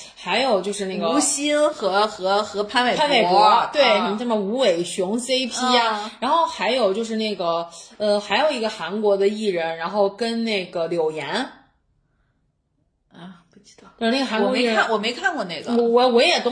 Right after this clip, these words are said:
Speaker 1: 没看过，然后完了之后就听他讲，还有包括像余文乐跟，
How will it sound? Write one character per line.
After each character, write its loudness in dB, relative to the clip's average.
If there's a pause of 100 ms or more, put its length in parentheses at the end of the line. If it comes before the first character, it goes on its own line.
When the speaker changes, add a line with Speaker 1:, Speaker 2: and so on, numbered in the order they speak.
Speaker 1:
没 -2
看 -6
过， -2
然 -2
后 0
完 0
了 0
之 -2
后 0
就 -2
听 -2
他 -2
讲， -4 (280)
还 0
有 4
包 2
括 0
像 2
余 0
文 4
乐 2
跟， 0